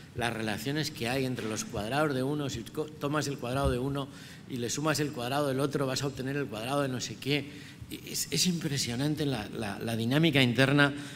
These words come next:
un poco la misma fascinación que en el cuadrado mágico de hace un rato, ¿no? Pero una de las cosas realmente fascinantes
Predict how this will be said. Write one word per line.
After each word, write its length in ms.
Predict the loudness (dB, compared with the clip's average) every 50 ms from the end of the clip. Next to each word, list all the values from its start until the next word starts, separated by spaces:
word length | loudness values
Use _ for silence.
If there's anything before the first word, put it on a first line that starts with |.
| -14 -10 -6
un 100 | -4 10
poco 580 | 10 12 12 12 12 12 10 8 2 -6 -10 -12 -12 -14 -16 -16 -16 -16 -16 -18 -18 -18 -18 -18 -18 -20 -20 -20 -14 -8
la 220 | -2 0 2 6
misma 260 | 6 8 10 8 8
fascinación 800 | 8 6 4 4 4 4 4 4 4 6 8 8 8 8 6 6
que 100 | 4 6
en 60 | 6
el 120 | 6 4
cuadrado 300 | 4 4 6 6 6 6
mágico 540 | 6 6 4 2 0 -4 0 2 2 2 2 0 -4 -10 -12 -12 -14 -14 -14 -12 2
de 100 | 6 6
hace 220 | 6 6 4 2 2
un 140 | 2 2
rato, 400 | 2 0 0 -2 -2 -4 -4 -2
¿no? 180 | -2 -2 -4 -4 -6 -10 -12 -14 -14 -16 -16 -16 -16 -18 -16 -16 -14 -2
Pero 220 | 2 4 6 6 6
una 180 | 8 8 10
de 80 | 10 10
las 160 | 10 8 6
cosas 260 | 4 4 6 6 6
realmente 520 | 8 6 6 6 6 6 4 4 4 2 2
fascinantes 920 | 2 0 0 0 2 2 4 4 4 4 4 4 4 4 4 4 0 -4